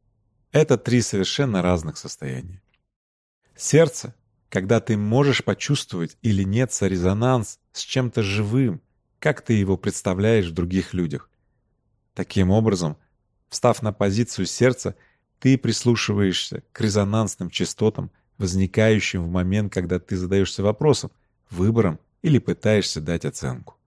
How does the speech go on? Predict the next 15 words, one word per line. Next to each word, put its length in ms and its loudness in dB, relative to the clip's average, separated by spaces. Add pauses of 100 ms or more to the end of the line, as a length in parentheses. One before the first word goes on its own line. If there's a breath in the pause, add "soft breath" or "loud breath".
(880)
Душа — 560 0 (420)
это 220 2
когда 260 6
с 100 -4
позиции 600 0
присоединенности 1000 -2
ко 120 -10
всему, 560 0 (520 soft breath)
ко 120 2
всем 220 0
молекулам 760 4
и 140 4
атомам 640 2
в 140 -12
мире 480 0